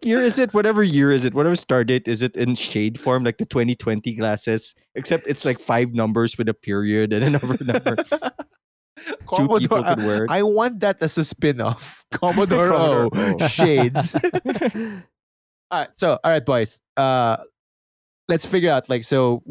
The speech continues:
Speaker 2: clearly we've made our, our, our feelings known about Discovery.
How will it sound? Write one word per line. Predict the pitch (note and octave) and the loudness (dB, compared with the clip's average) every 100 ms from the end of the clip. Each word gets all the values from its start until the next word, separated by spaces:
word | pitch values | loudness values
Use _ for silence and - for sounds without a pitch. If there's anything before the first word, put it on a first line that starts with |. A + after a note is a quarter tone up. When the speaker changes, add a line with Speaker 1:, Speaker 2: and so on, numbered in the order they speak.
| C3 - | -12 -2
Speaker 2:
clearly | B3 B3+ D3+ | 0 2 2
we've | D#3 D3 A#2+ | 2 0 0
made | C#3+ C3 | 0 2
our, | B2 A#2+ A2 | 2 2 0
our, | A2 A2 | -2 -2
our | G#2+ | -8
feelings | _ D3 C3+ B2+ - - | _ -4 -2 -4 -6 -10
known | C3+ B2+ A#2 | -6 -4 -2
about | A2+ A2 G#2+ _ _ _ _ - | -2 -2 -4 _ _ _ _ -8
Discovery. | A#2 - G3+ G2+ G#2 A2+ | -4 0 0 0 -2 -2